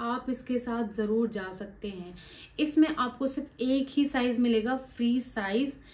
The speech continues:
अब आप पतले हैं या मोटे हैं, आपको एक ही size मिलेगा। हल्का सा मुझे tummy पे tight है,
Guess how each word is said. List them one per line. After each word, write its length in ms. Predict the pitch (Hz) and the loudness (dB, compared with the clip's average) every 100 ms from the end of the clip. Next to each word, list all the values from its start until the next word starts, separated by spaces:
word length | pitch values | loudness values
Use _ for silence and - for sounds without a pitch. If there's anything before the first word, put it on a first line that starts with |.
| - - - | -20 -20 -10
अब 300 | 226 220 208 190 | -2 -2 -2 -2
आप 260 | 220 220 - | -2 -2 -4
पतले 320 | 214 240 254 | -4 0 2
हैं 180 | 254 262 | 2 2
या 80 | 254 | 4
मोटे 320 | 220 196 214 | 2 2 -2
हैं, 160 | 220 240 | 0 -2
आपको 440 | 214 - - 226 220 | -4 -6 -6 -6 -2
एक 200 | 220 214 | -2 -2
ही 60 | 233 | -4
size 340 | 226 202 202 | -2 -4 -2
मिलेगा। 440 | 196 185 180 285 302 - - - - | -2 -2 -2 -4 -6 -12 -20 -20 0
हल्का 340 | 320 320 320 349 | 6 6 8 6
सा 120 | 370 | 8
मुझे 380 | 339 311 302 320 | 8 10 8 8
tummy 320 | 311 269 262 | 4 4 4
पे 160 | - 294 294 | 2 0 0
tight 380 | 240 220 240 226 | 2 6 4 4
है, 160 | 247 | -2